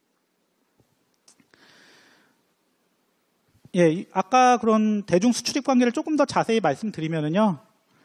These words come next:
어, 이렇게 우리나라 수출이 이제 반제품 요런 거는 계속 줄고 있고, 중국에 수출하는 걸. 반면에 우리나라가 오히려 이제 중국에서 이제 그런 반제품이나 부품을 많이 수입하고 있어요.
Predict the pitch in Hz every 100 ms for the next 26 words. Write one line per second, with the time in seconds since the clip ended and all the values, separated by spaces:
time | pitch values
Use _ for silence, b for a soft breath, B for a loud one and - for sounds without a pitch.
0 | b b - 143 139 139 139 139 135 _
1 | _ _ _ _ _ _ _ _ _ _
2 | - 147 - _ _ 175 208 233 226 214
3 | 208 - - - 277 254 233 208 196 185
4 | 170 - 170 233 - 202 175 220 214 196
5 | 151 156 - 160 170 170 151 - 156 160
6 | 151 - - 180 139 143 208 b b b
7 | - 220 262 214 202 330 320 294 202 190
8 | 202 185 151 143 190 190 190 170 147 143
9 | 131 b b _ 156 143 - 180 208 -
10 | 180 170 - - - 185 151 131 135 247
11 | 226 254 262 139 - 120